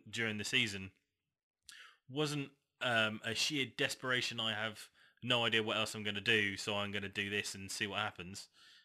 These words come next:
um, or where he straight-lined some of the cur-, the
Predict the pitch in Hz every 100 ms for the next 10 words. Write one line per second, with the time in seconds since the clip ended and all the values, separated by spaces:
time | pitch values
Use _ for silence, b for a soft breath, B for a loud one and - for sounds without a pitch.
0 | b 92 92 92 95 87 110 98 98 101
1 | 101 101 98 - - 113 110 107 101 95
2 | - 101 98 95 117 107 107 101